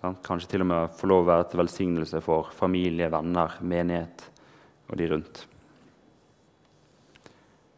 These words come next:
I hvert fall det jeg har tenkt etter å ha lest dette og, og jobbet litt med det. Det er et sånt ekteskap jeg ville hatt hvis jeg skulle gifte meg. Og så tenker jeg også at enda viktigere enn et ekteskap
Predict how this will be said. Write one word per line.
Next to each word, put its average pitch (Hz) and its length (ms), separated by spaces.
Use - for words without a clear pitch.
I - 100
hvert 107 80
fall 123 100
det 120 100
jeg 101 80
har - 40
tenkt 107 200
etter 90 180
å - 20
ha 101 60
lest 95 200
dette 82 280
og, 87 400
og - 120
jobbet 87 240
litt 87 100
med 85 100
det. - 100
Det - 240
er 92 60
et - 40
sånt 101 280
ekteskap - 520
jeg 85 180
ville 80 140
hatt - 300
hvis 98 160
jeg 85 80
skulle 82 260
gifte 80 220
meg. 92 160
Og 110 80
så 107 80
tenker 110 240
jeg 101 80
også 87 140
at - 220
enda 110 320
viktigere 95 560
enn 82 140
et - 100
ekteskap - 640